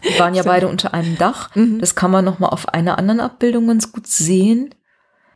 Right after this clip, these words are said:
Speaker 1: Ja, und interessant ist in der Abbildung auch, dass man sieht, es gibt nur auf der einen Seite einen Garten.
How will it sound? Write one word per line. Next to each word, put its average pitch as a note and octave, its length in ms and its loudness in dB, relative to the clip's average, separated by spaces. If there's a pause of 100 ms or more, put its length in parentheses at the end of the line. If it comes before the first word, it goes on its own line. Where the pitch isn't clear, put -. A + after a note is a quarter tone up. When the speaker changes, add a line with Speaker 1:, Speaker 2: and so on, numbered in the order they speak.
(560)
Speaker 1:
Ja, F#3+ 120 4
und E3+ 60 -2
interessant G3+ 340 0
ist G#3+ 100 -4
in F#3 120 2
der F3 120 2
Abbildung A#3 280 -2
auch, G3+ 100 -4
dass - 200 -4
man F#3+ 140 2
sieht, G3 160 -2
es - 180 -6
gibt - 360 -4
nur F#3+ 180 4
auf - 120 -2
der - 160 0
einen G3 180 2
Seite F#3+ 240 -2
einen F3+ 100 -4
Garten. F#3+ 440 -6